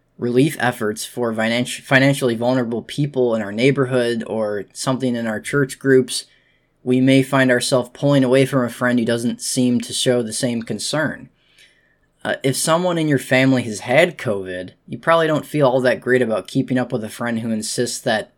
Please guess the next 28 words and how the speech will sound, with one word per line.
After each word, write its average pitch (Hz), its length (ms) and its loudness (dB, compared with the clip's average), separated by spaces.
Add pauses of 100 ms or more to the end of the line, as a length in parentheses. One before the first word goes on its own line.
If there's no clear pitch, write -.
lockdown 117 540 0
measures 110 400 -4
are 98 140 -8
overblown. 101 800 -8 (800)
And 139 320 2
that's 151 240 0
an 185 60 -2
important 139 540 -2
point 123 380 -4
because, 117 600 -6 (2000)
and 156 160 0
this 220 160 2
is 190 140 -6
where 175 180 2
I'm 160 160 2
gonna 147 160 2
tie 139 320 2
this 139 260 -2
into 139 560 2 (720)
to, 156 220 0
it, 151 180 4
it's, 151 300 0
it's 143 180 -4
apparent 165 500 0
and 127 100 -2
it's 113 120 -4
very 151 260 0
clear 139 720 4